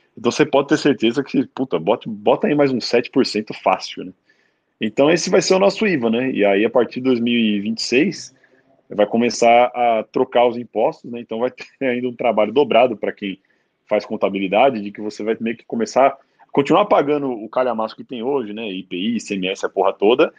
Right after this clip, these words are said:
e também, progressivamente, você vai começar a pagar o iva.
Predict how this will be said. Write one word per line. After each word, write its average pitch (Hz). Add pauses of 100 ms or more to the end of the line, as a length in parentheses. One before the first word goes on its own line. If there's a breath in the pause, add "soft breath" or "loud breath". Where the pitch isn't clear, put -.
(300 soft breath)
e 120
também, 156 (160)
progressivamente, 131
você 147
vai 147
começar 147
a 139
pagar 139
o 160
iva. 95